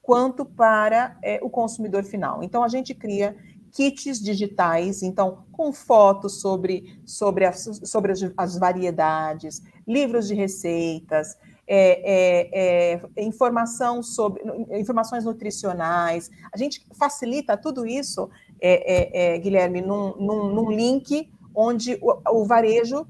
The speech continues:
do Brasil todo, é uma campanha gra-, grat-, gratuita, onde o varejo do Brasil todo pode utilizar esses materiais, ah, são ima-, materiais, algumas ima-, imagens brutas, tem a nossa autorização pra u-, pra uso,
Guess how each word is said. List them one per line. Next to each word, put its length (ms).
do 120
Brasil 500
todo, 300
é 40
uma 120
campanha 380
gra-, 200
grat-, 360
gratuita, 680
onde 220
o 40
varejo 300
do 100
Brasil 360
todo 280
pode 440
utilizar 680
esses 240
materiais, 800
ah, 580
são 220
ima-, 160
materiais, 560
algumas 360
ima-, 360
imagens 400
brutas, 760
tem 160
a 60
nossa 340
autorização 580
pra 200
u-, 140
pra 260
uso, 540